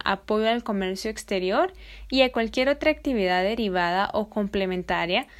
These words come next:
de las anteriores que tenga como objeto el ordenamiento del mercado.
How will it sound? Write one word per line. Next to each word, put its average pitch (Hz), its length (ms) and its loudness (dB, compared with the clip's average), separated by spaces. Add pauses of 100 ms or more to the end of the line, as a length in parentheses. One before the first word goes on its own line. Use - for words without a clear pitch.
(180)
de 220 160 0
las 185 220 0
anteriores 185 720 0
que 247 180 0
tenga 262 320 0
como 254 720 -4
objeto 240 800 -2
el 233 180 -2
ordenamiento 190 720 -2
del 190 100 2
mercado. 170 500 -6